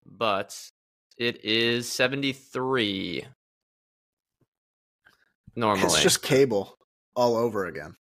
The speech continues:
Speaker 1: Well, yeah, I mean, that's, that's what it is. I mean,
Speaker 2: And it works
Speaker 1: that's what
Speaker 2: really
Speaker 1: YouTube
Speaker 2: well.
Speaker 1: T V is.
Speaker 2: It's simple.
Speaker 1: It's not, like, they're not trying to pretend they're anything else,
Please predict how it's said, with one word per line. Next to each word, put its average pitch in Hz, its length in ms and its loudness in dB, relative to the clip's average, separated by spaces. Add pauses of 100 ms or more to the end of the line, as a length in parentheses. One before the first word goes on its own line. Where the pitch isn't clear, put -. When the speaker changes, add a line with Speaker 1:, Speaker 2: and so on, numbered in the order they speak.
(360)
Speaker 1:
Well, 254 200 2
yeah, 95 200 0
I 92 40 -4
mean, 98 140 -8
that's, - 360 -10 (260)
that's 131 180 -6
what 117 80 -8
it 107 80 -6
is. 110 220 -4
I 104 80 -2
mean, 90 140 -8 (1300)
Speaker 2:
And 120 80 -2
it 117 80 0
works 135 200 4
Speaker 1:
that's 110 120 -2
what 113 100 -6
Speaker 2:
really 104 200 -2
Speaker 1:
YouTube 120 100 2
Speaker 2:
well. 127 140 4
Speaker 1:
T 101 80 -2
V 107 60 0
is. 98 240 -6
Speaker 2:
It's - 100 -4
simple. 113 300 -2
Speaker 1:
It's - 100 -8
not, 95 280 -6 (220)
like, 101 240 -6
they're 117 80 -2
not 110 140 0
trying 113 160 -6
to 98 40 -10
pretend 104 340 -8
they're 95 100 -10
anything 92 320 -14
else, 98 340 -10